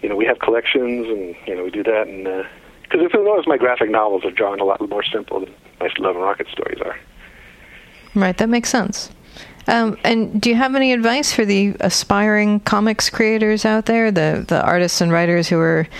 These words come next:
Speaker 2: being inspired by you?
Speaker 1: Well, if they, if they're inspired by Love and Rockets and, and some of the other books I've done, um, you really have to be yourself and not.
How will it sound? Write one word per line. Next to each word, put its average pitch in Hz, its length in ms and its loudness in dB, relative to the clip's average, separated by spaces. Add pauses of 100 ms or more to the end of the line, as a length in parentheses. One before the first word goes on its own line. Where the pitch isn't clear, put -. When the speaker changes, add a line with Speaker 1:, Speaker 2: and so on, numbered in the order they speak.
(280)
Speaker 2:
being 175 280 2
inspired 170 640 2
by 175 160 2
you? 190 340 2 (960)
Speaker 1:
Well, 147 220 2
if - 180 2
they, 156 80 2
if 151 180 -2
they're 156 140 2
inspired 202 420 0
by 180 60 2
Love 131 240 2
and 113 100 0
Rockets 107 420 0 (300)
and, 82 200 -10
and 85 340 -8 (420)
some 104 140 0
of 92 40 -10
the 92 160 -2
other 98 140 0
books 92 260 -6
I've 87 200 -4
done, 92 200 -4 (800)
um, 123 360 2 (480)
you 131 160 -2
really 151 300 2
have 139 140 0
to 117 60 -6
be 113 140 -2
yourself 101 480 0 (100)
and 95 200 -6
not. 98 260 -2